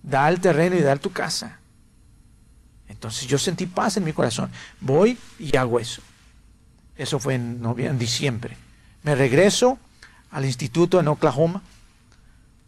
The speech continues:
de Texas, de Brownsville, Texas, a Oklahoma, Tulsa, Oklahoma. Ahí mismo,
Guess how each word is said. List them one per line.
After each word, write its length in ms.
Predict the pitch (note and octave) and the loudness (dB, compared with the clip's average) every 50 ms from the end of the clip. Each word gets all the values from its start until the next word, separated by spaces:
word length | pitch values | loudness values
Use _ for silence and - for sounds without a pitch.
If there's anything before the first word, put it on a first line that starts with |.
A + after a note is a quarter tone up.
| - - - - - _ _ - | -20 -20 -20 -20 -20 _ _ -8
de 100 | C3 A#2 | -8 -6
Texas, 680 | - - C#3+ D3 - E3+ E3+ - - - - - - - - - - - - - _ _ - - | -2 -2 -2 0 0 -2 -4 -4 -6 -10 -14 -18 -20 -20 -20 -20 -20 -20 -20 -20 _ _ -18 -16
de 100 | - B2 | -14 -10
Brownsville, 420 | - - C3+ D3+ D#3 F3+ F3+ F3+ | -4 -2 -2 0 0 -2 -2 -4
Texas, 380 | E3+ C#3 B2 - - - - - | -4 -6 -6 -6 -8 -8 -8 -10
a 340 | - - - - - - - - | -10 -12 -12 -12 -12 -12 -6 -4
Oklahoma, 580 | C#3 B2+ B2 F3+ F#3 C#3 C#3+ B2+ B2 C3+ C3+ - - - | -2 0 2 2 2 4 2 0 -2 -4 -8 -10 -12 -12
Tulsa, 300 | - C#3 B2+ - - - | -10 -8 -4 -4 -2 -2
Oklahoma. 540 | D3+ C#3 - - D3+ - - - A#2 - D3+ - - - - _ - - - - - - - - - _ _ _ _ _ _ - - - | -2 -4 -6 -8 -10 -8 -8 -10 -10 -12 -14 -18 -20 -20 -20 _ -20 -20 -20 -20 -20 -20 -20 -20 -20 _ _ _ _ _ _ -20 -16 -8
Ahí 200 | B2+ B2 B2+ D3+ | -4 -2 0 2
mismo, 500 | D#3 E3+ F3+ F3 F3+ F3+ F#3 F3+ E3+ | 4 4 4 4 2 2 2 2 2